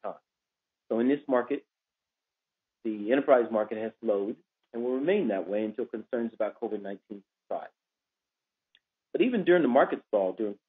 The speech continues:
due to covid, we've had recent wins, large wins. For instance, U S A A, T-Mobile, and Ally Financial have hired Galvanize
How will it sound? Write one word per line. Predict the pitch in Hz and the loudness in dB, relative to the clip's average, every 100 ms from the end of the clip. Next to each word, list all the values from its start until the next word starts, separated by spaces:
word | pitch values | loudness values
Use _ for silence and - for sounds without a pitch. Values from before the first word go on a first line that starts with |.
| _ 123 | _ -6
due | |
to | 113 | -6
covid, | - 135 92 - _ _ _ _ _ _ - | 0 -2 -2 -10 _ _ _ _ _ _ -8
we've | 120 | 2
had | 143 123 | 4 4
recent | 120 - 92 | 2 -2 -4
wins, | 113 110 117 _ _ _ 101 | -2 -2 -4 _ _ _ 2
large | 131 143 | 2 2
wins. | 101 82 _ _ _ _ _ _ _ | -4 -10 _ _ _ _ _ _ _
For | 113 | 2
instance, | 131 131 117 104 | 2 0 -8 -4
U | 110 123 | 2 2
S | 117 | 2
A | 110 110 | 0 4
A, | 151 170 170 _ _ _ _ _ - | 4 4 -2 _ _ _ _ _ -6
T-Mobile, | 123 117 120 127 135 131 _ _ _ _ - | 0 4 4 2 -2 -4 _ _ _ _ -8
and | 104 | 0
Ally | 117 120 120 | 4 4 4
Financial | 117 117 131 131 160 160 _ _ _ _ - | 0 0 0 0 -4 -6 _ _ _ _ -2
have | 104 | -2
hired | - 127 123 101 | 0 2 2 6
Galvanize | 127 143 135 113 | 8 8 4 0